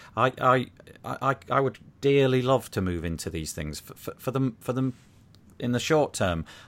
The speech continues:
I can't see how I'm gonna do that. Um, but it's very attractive.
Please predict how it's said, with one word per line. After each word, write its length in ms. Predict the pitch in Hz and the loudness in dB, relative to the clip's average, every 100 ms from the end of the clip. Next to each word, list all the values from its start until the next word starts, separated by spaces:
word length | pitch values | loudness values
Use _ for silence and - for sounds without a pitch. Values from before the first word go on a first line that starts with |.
| - | -4
I 80 | 113 | 0
can't 240 | 123 104 | 2 0
see 140 | - | -2
how 220 | 95 98 92 | -2 0 2
I'm 140 | 90 | 0
gonna 180 | 87 85 | -2 -4
do 220 | 80 104 92 | -2 -2 -2
that. 400 | 71 73 - - - - - - | -6 -8 -16 -18 -20 -20 -20 -4
Um, 460 | 90 87 85 85 78 - - - - - | -2 0 -2 -6 -8 -14 -20 -20 -8 0
but 120 | 110 | 0
it's 120 | - | 0
very 460 | - - 143 131 107 | -6 -2 0 2 0
attractive. 800 | - 143 143 - 78 71 - | -2 -4 -6 -8 -8 -8 -10